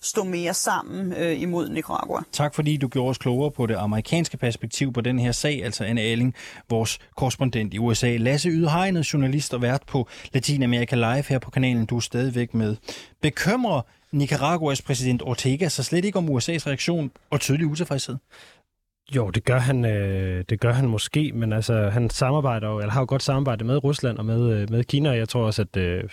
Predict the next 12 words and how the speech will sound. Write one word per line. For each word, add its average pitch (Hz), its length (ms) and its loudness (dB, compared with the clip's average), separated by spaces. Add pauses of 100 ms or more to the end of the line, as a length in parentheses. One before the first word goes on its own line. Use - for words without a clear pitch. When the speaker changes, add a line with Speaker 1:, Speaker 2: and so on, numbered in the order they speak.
Speaker 3:
altså, 98 240 0 (160)
Ortega 156 380 2
er 156 500 2
ret, - 460 -2
øh, 98 480 2 (280)
begynder 151 300 2
også 143 160 0
at 127 40 -10
blive 131 200 0
mere 147 240 2
internationalt 135 600 0
isoleret. 117 380 0